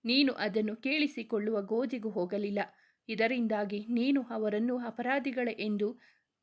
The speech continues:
ಈಗಲೂ ಭಾವಿಸಿದ್ದೀಯ. ನಿಜ ಹೇಳು ಮಾನ್ಯ, ನಿನಗೆ ಅನಿಸುತ್ತಾ ನಿನ್ನ ಅಪ್ಪ ಅಮ್ಮ ನಿನಗೆ ಮೋಸ ಮಾಡ್ತಾರೆ ಅಂತ ಒಂದೇ ಒಂದು ಕ್ಷಣ ಯೋಚಿಸು. ನಿನಗೆ ಹತ್ತನೇ ವಯಸ್ಸಿನಲ್ಲಿ ಆಕ್ಸಿಡೆಂಟ್ ಆದಾಗ ನಿಮ್ಮ ಅಪ್ಪ ಎಷ್ಟು ಗೋಳಾಡಿದರು ಗೊತ್ತಾ? ನಿನ್ನ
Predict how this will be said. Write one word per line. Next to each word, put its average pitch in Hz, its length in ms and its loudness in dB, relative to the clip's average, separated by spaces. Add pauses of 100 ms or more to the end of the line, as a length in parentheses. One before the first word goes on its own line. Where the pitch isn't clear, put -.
(120)
ಈಗಲೂ 262 380 2
ಭಾವಿಸಿದ್ದೀಯ. 202 680 0 (1120)
ನಿಜ 214 240 -2
ಹೇಳು 233 280 0
ಮಾನ್ಯ, 202 300 -2 (380)
ನಿನಗೆ 269 320 2
ಅನಿಸುತ್ತಾ 214 720 -4
ನಿನ್ನ 285 180 0 (100)
ಅಪ್ಪ 226 300 -4
ಅಮ್ಮ 233 240 0
ನಿನಗೆ 214 360 -2
ಮೋಸ 214 340 -6
ಮಾಡ್ತಾರೆ 240 440 -2
ಅಂತ 214 180 -4 (420)
ಒಂದೇ 339 300 2
ಒಂದು 262 220 0
ಕ್ಷಣ 233 260 -6
ಯೋಚಿಸು. 233 460 -4 (400)
ನಿನಗೆ 311 300 4
ಹತ್ತನೇ 277 440 0 (320)
ವಯಸ್ಸಿನಲ್ಲಿ 247 640 -2
ಆಕ್ಸಿಡೆಂಟ್ 226 540 -4
ಆದಾಗ 202 300 -2 (480)
ನಿಮ್ಮ 285 200 2 (140)
ಅಪ್ಪ - 260 -10
ಎಷ್ಟು - 260 -10
ಗೋಳಾಡಿದರು 220 580 0
ಗೊತ್ತಾ? 226 320 -8 (240)
ನಿನ್ನ 294 200 2